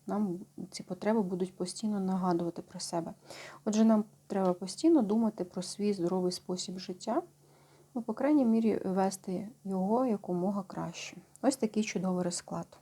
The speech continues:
Ну що, друзі, я рада, що у нас такий світлий, чудовий розклад. Дай Бог, щоб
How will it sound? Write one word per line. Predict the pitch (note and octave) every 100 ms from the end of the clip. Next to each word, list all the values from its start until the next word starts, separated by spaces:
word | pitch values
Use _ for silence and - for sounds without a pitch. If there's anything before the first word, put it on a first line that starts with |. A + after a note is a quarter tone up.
| _ _ _ _ _ _ _ _ _ _ _ _ - - - - - - - - - - _ _ _
Ну | C4+
що, | C4+ A3
друзі, | F#3 F3+ F3+ F#3+
я | A3+ A#3 G#3 - _ _ _
рада, | G#3 G3+ F3+ F3
що | - F3+
у |
нас | F3+ F3+ -
такий | F3+ -
світлий, | F3 - F#3+ F#3+ F3+
чудовий | F3+ - E3+ E3+
розклад. | F3 - A#3+ B3
Дай | F#3+ F#3
Бог, | F3 E3+ -
щоб | E3